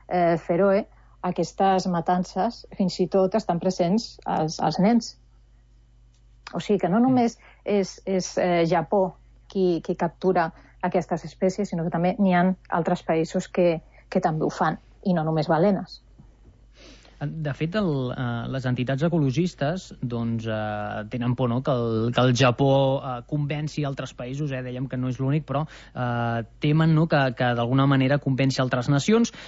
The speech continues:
Speaker 3: però, eh, també, també creuen que, que la sortida del Japó permetria la creació de santuaris de,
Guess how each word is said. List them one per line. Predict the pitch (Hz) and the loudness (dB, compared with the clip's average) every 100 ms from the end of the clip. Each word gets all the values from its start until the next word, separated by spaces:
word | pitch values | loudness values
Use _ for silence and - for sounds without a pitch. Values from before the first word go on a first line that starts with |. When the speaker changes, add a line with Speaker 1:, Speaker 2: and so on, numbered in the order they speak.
| - - _ _ _ - | -20 -20 _ _ _ 0
Speaker 3:
però, | 180 214 208 254 - | 2 4 2 -2 -6
eh, | 165 151 147 147 147 | -4 -2 0 0 -2
també, | 143 151 151 180 | -2 0 2 0
també | 208 170 170 180 | 2 2 2 2
creuen | 196 202 214 202 | 2 2 2 2
que, | 160 151 139 131 | 2 2 2 -2
que | 135 | -2
la | 135 | -2
sortida | - 131 147 175 | 0 0 2 2
del | 196 180 | 4 4
Japó | 151 156 165 160 | 2 2 0 0
permetria | 165 160 156 156 151 170 160 175 | 0 2 2 2 2 4 4 2
la | - 135 | -2 -4
creació | 123 139 127 143 143 | -2 -2 0 0 2
de | 151 | 2
santuaris | 151 143 135 147 151 147 139 135 | 2 2 4 4 4 2 0 0
de, | 127 | 0